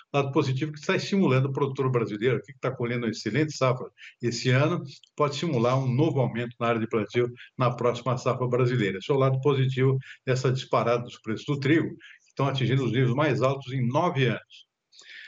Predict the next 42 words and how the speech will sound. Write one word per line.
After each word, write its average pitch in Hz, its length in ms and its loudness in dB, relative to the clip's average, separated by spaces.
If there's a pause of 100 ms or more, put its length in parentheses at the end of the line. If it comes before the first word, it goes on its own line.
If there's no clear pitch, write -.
(140)
Na 156 120 2
Bolsa 151 240 -2
de 139 80 -4
Nova 147 180 0
York, 156 300 0
o 127 60 -6
grande 135 180 -6
destaque 131 320 -6
hoje 135 140 -2
foi 196 100 -2
o 196 40 -2
café. 123 420 -2
O - 80 -12
café 135 360 -2
voltou 147 380 0
a 143 40 0
disparar 117 440 -2
hoje, 131 260 2
subiu 131 280 -2
quase 156 240 0
cinco 170 200 -10
por 143 140 -6
cento, 123 320 -2 (400)
quatro 143 260 0
ponto 135 220 -2
sete 131 240 0
por 120 140 -6
cento 131 240 0
para 113 100 -4
ser 120 140 -6
mais 110 180 0
exato, 135 340 0
café - 280 -2
arábica, 143 440 0 (480)
aqui 117 280 -4
por 156 240 -2
preocupações 127 580 0
com - 80 -4
a 151 140 0
próxima 135 360 0
safra 131 300 -2
brasileira. 147 580 2